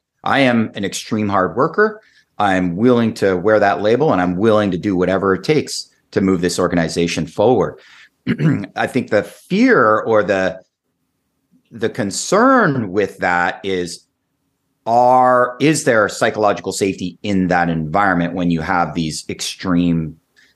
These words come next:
um, values, the core values of working extremely hard? And, you know, is everyone just following? So the, the, the big question I would ask is,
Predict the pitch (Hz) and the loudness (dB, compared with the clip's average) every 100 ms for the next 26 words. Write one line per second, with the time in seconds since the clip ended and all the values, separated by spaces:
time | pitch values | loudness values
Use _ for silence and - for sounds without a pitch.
0 | _ - 85 80 76 - _ _ _ 85 | _ -4 0 0 -2 -8 _ _ _ -10
1 | 78 90 90 90 71 69 - - - _ | -2 0 2 0 -2 -10 -12 -12 -14 _
2 | _ _ 87 85 - 104 85 82 85 85 | _ _ -14 -8 0 2 2 2 2 0
3 | 76 73 69 92 90 85 85 80 - - | -4 -8 -10 -2 -2 -2 -4 -6 -8 -4
4 | 87 82 78 85 80 78 80 80 - - | -4 -2 -4 0 2 2 -2 -8 -14 -4
5 | 117 107 110 107 - 135 135 147 127 120 | 0 2 2 -2 0 0 2 2 4 2
6 | 107 87 101 - - 107 107 92 80 - | 0 0 0 -2 0 2 4 2 -2 0
7 | 113 101 101 104 95 - 101 120 92 - | 0 2 0 0 -2 -2 0 0 -2 -4
8 | - 123 - 92 90 90 101 - 92 82 | -2 0 0 0 2 2 0 -2 -6 -6